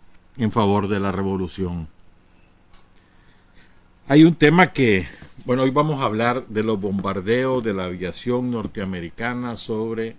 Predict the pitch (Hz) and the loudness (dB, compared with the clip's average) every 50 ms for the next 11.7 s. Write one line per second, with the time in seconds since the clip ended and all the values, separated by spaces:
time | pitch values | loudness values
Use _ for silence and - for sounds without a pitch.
0 | - - - 107 107 117 131 127 - - - 92 98 113 117 120 117 104 95 95 | -20 -20 -12 -8 -4 -2 -2 -2 -2 -2 -4 0 4 6 8 8 6 4 2 0
1 | 85 80 78 - - - - - - - - - - - - - - - - - | -2 -4 -6 -8 -10 -10 -10 -14 -18 -20 -20 -20 -20 -20 -20 -20 -20 -20 -20 -20
2 | - - - - - - - - - - 104 101 92 - - 131 123 - - - | -20 -20 -20 -20 -20 -20 -20 -20 -8 -4 -4 -4 -4 0 0 0 0 0 -2 -2
3 | 117 110 110 117 117 120 120 120 120 117 117 110 98 - - - - - - - | -2 0 2 2 0 0 0 -2 -2 -4 -4 -8 -10 -14 -20 -20 -20 -20 -20 -20
4 | _ - _ - - 107 98 98 98 - - 135 139 139 135 127 113 110 101 101 | _ -20 _ -20 -14 -10 -8 -8 -6 -2 0 0 2 2 0 0 0 -2 -2 0
5 | 110 117 117 117 104 - 120 117 110 98 - - - - - - - - - - | 0 0 -2 -2 -4 -2 -2 -2 -2 -2 -6 -14 -20 -20 -20 -20 -20 -20 -20 -20
6 | - - - - - - - - - - - - - - - - 104 107 98 104 | -20 -20 -20 -20 -20 -20 -20 -20 -20 -20 -20 -20 -20 -20 -20 -8 -4 -2 -2 0
7 | 95 104 120 123 117 - 123 113 - 117 107 101 95 - - 95 87 - - 120 | 2 4 4 2 2 0 -4 -4 -2 0 0 0 -2 -4 -6 -8 -6 -4 -2 -2
8 | 120 117 113 113 101 98 95 - - 104 92 92 90 92 92 101 110 117 113 110 | -2 0 0 -2 -2 -2 -2 -4 -4 -4 -4 -4 -4 -4 -4 -4 -4 -4 -4 -4
9 | 104 92 - 98 90 92 104 113 107 117 127 117 - - 110 110 101 90 - - | -6 -6 -6 -6 -6 -6 -6 -6 -6 -6 -6 -6 -4 -4 -2 -2 -2 -2 -4 -4
10 | 95 92 87 85 - - 117 120 113 110 101 - - - - - - - - - | -6 -6 -6 -6 -6 -6 -4 -4 -2 -4 -4 -6 -10 -18 -20 -20 -20 -20 -20 -20
11 | _ - - - - - - - - - 107 110 110 | _ -20 -20 -20 -20 -20 -20 -12 -2 2 4 4 4